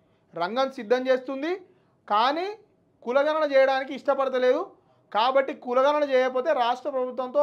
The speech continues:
అమీతుమీ చూసుకోవాల్సిన పరిస్థితి ఉంటుందని చెప్పి వాళ్ళు రోజొక ప్రెస్ మీట్‌లా చెప్తున్నారు. చెప్పినప్పుడు మనం గమనించాల్సిన విషయం ఏంటంటే పొన్నం ప్రభాకర్ గారి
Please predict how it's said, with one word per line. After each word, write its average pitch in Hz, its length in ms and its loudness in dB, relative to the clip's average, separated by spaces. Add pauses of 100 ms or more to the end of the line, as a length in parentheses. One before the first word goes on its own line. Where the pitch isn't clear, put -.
(120)
అమీతుమీ 262 400 -10
చూసుకోవాల్సిన 247 500 -4
పరిస్థితి 220 380 -6
ఉంటుందని 226 320 -4
చెప్పి 220 260 -6 (480)
వాళ్ళు 240 160 -4
రోజొక 240 360 2
ప్రెస్ 220 220 -8
మీట్‌లా 220 260 2 (1000)
చెప్తున్నారు. 180 460 -6 (1080)
చెప్పినప్పుడు 320 400 2
మనం 302 180 0 (100)
గమనించాల్సిన 294 560 0
విషయం 269 320 -4
ఏంటంటే 262 420 -2 (560)
పొన్నం 302 240 0
ప్రభాకర్ 285 460 2
గారి 277 140 -2